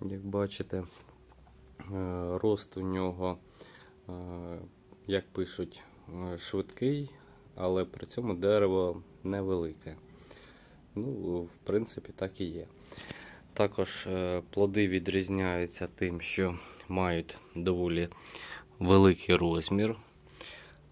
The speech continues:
і, е, інколи красноватість.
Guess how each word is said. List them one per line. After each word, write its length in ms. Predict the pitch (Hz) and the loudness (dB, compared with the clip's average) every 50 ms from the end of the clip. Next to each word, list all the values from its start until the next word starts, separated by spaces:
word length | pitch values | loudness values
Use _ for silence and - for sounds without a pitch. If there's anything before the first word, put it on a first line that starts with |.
| - - - - - - | -20 -20 -20 -20 -14 -6
і, 480 | - 90 90 92 101 107 110 117 117 107 - - - - - | -4 -2 0 2 2 2 2 0 -2 -4 -6 -12 -16 -10 -4
е, 300 | 101 95 92 92 92 85 - | -2 0 2 2 0 0 2
інколи 460 | - 101 110 123 123 - 110 101 101 | 2 4 4 4 6 6 8 8 8
красноватість. 920 | 98 - - 98 - - 107 92 78 78 78 80 - - 82 - - - | 6 4 0 0 0 0 0 0 0 -2 -4 -4 -4 -6 -6 -6 -6 -8